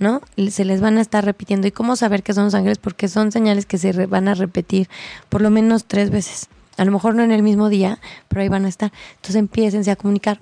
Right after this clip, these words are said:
Otra recomendación, por YouTube hay muchas meditaciones para contactar con los ángeles, eh, para en la noche, para dormir. Entonces, cojan una de esas, las,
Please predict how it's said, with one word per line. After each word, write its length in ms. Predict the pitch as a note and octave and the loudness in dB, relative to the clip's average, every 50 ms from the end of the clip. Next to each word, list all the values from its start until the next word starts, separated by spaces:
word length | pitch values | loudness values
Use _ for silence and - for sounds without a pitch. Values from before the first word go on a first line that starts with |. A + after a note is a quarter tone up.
| _ _ | _ _
Otra 300 | - G3 F#3+ - G#3+ G#3 | -2 -2 0 0 0 0
recomendación, 680 | G#3 G#3 - G3+ G3 G3+ G3 G3+ G3 F#3+ - G#3 F#3+ - - - - - _ _ | 0 -2 -2 0 0 0 2 0 0 0 -2 -4 -4 -6 -12 -20 -20 -20 _ _
por 140 | - G#3+ G#3+ | -2 -2 0
YouTube 480 | G3+ G3 B3+ B3 - A#3+ A#3 A3 D#3 C#3+ - | 0 0 0 0 0 0 0 0 -2 -2 -2
hay 120 | G#3+ G#3+ | -2 0
muchas 340 | A3 G#3+ A3 A3 - A#3+ A#3 A3 | 2 2 0 0 -2 -2 -2 0
meditaciones 580 | G#3+ G3 F3 - F#3+ F3 F#3+ F#3+ F#3+ G3+ G#3 | 0 0 0 -2 -2 0 2 2 2 0 -2
para 200 | - - F#3 F#3 | -2 -4 -4 -2
contactar 540 | - - F3+ F3 - F#3 E3+ - - G3 F#3+ | -2 -4 -4 -2 -2 -4 -4 -2 -4 -4 -4
con 160 | - - A3 A3+ | -4 -4 -2 -2
los 120 | A3+ G3+ G#3+ | -2 -2 -2
ángeles, 420 | G#3 G3 F3+ F#3+ G3 G3+ G#3+ - - _ _ - - _ _ _ _ _ - | -2 -2 0 0 -2 -2 -2 -4 -8 _ _ -20 -20 _ _ _ _ _ -4
eh, 160 | G#3+ F#3+ G3 | -2 -2 -2
para 200 | - - F#3+ F3+ E3+ | 0 0 0 2 2
en 60 | F3+ | 4
la 60 | F#3 F#3+ | 4 4
noche, 280 | G#3 A3+ G#3+ - - | 4 2 0 0 -4
para 180 | - - F#3 F3+ | -6 -4 -2 0
dormir. 380 | F3+ F#3 F#3 G3+ A#3 A3+ G#3 - - - - - - - - _ _ | 0 0 2 2 0 0 -2 -6 -16 -20 -20 -20 -20 -20 -20 _ _
Entonces, 300 | _ - G3 F3+ G#3+ G3 - | _ -12 -6 -4 -4 -4 -2
cojan 360 | - A#3+ A3+ - C4+ C4+ C#4 | -2 -2 -2 -2 -4 -4 -4
una 220 | C#4+ C#4+ D4 D4 D4 | -4 -2 0 0 2
de 100 | C4+ B3 | 2 0
esas, 340 | A3+ A3+ A#3 C4+ D4+ - | 0 0 -2 -2 -2 -4
las, 380 | - - - D#3+ - - - - | -8 -8 -8 -10 -12 -16 -18 -20